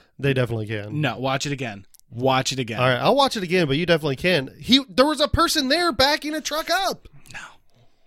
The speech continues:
Speaker 1: Yes, you can. Have you seen, like, a good trucker actually who knows
Speaker 2: No,
Speaker 1: how to fucking
Speaker 2: I work,
Speaker 1: drive?
Speaker 2: no, I work on a dock. I have never seen a
Speaker 1: <laughs>
Speaker 2: good
Speaker 1: All right.
Speaker 2: trucker.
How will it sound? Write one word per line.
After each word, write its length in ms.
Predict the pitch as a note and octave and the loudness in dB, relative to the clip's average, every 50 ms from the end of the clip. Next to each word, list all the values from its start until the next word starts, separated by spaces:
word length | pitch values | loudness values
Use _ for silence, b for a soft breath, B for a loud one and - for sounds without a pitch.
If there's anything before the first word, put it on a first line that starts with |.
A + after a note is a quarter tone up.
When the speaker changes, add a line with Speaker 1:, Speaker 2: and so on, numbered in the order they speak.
| _ _ _ _ _ _ _ _ _ _ _ _ - - - D#3 | _ _ _ _ _ _ _ _ _ _ _ _ -20 -14 -6 -2
Speaker 1:
Yes, 340 | D3 C#3+ B2+ G2+ - - | 0 0 0 -2 -4 -10
you 100 | E3+ D3+ | -10 -8
can. 380 | B2 - C3+ A2 G2+ G2+ B2 C#3+ _ _ _ _ _ _ _ _ _ _ _ _ _ _ _ _ _ - - - | -4 -4 -4 -4 -6 -10 -20 -20 _ _ _ _ _ _ _ _ _ _ _ _ _ _ _ _ _ -20 -10 -6
Have 120 | D#3+ F3+ | -4 -4
you 60 | G#3+ G3+ | -2 -4
seen, 400 | - A#3 A3+ A3+ A3+ A3 A3 A3 | -4 -2 -2 -2 -2 -2 -2 0
like, 220 | G#3+ G#3+ G#3 F3+ _ _ _ _ _ _ _ _ _ _ _ _ _ - | 0 0 0 -2 _ _ _ _ _ _ _ _ _ _ _ _ _ -6
a 80 | D#3+ D3+ | -6 -2
good 240 | B2+ D#3 E3+ E3 | 0 0 0 0
trucker 520 | - - D#3+ D#3 D#3+ D#3+ - F#3 F3 F3+ E3+ | 0 2 2 2 2 2 0 -2 -2 -2 -2
actually 420 | D3 D3 C#3+ - E3 D#3 D3+ D3 | -2 -4 -4 -4 -4 -4 -4 -4
who 220 | D3 D3+ D3 C#3+ D3 | -4 -4 -6 -4 0
knows 100 | D#3 E3 | 4 4
Speaker 2:
No, 140 | E3+ E3 D#3+ | 4 6 4
Speaker 1:
how 80 | D#3+ | 2
to 80 | D#3+ D#3+ | 0 -2
fucking 240 | D#3+ D#3+ D#3 D#3+ D3 | -4 -6 -6 -4 -2
Speaker 2:
I 80 | D3+ | 0
work, 80 | D#3 C#3+ | 0 2
Speaker 1:
drive? 320 | - - D#3+ E3 F3 F3+ | 2 2 2 2 0 0
Speaker 2:
no, 160 | F3+ F3 E3 D#3 | 2 2 2 2
I 100 | D3 D3 | 0 -2
work 240 | C#3+ D3 D3+ - | -2 -2 -2 -2
on 80 | D#3+ D3 | -2 -4
a 80 | C#3+ C#3 | -2 -2
dock. 300 | D3+ C#3+ C3 A#2 - C3 | -2 -2 -4 -4 -4 -4
I 100 | C3 C3+ | -2 0
have 160 | D3 D3 C3 | 0 0 0
never 300 | D#3+ D#3+ E3+ D#3 D3+ D#3+ | 0 0 2 2 2 2
seen 280 | - - C#3+ G3 - F3 | 2 2 4 4 4 4
a 60 | E3+ | 4
Speaker 1:
<laughs> 0 | |
Speaker 2:
good 80 | - C#3+ | 4 4
Speaker 1:
All 140 | E3 D#3 | 4 4
right. 80 | D3+ C3+ | 4 2
Speaker 2:
trucker. 420 | A#2 - F3 D#3 - D#3+ D3 - | 0 -2 -4 -4 -4 -4 -6 -6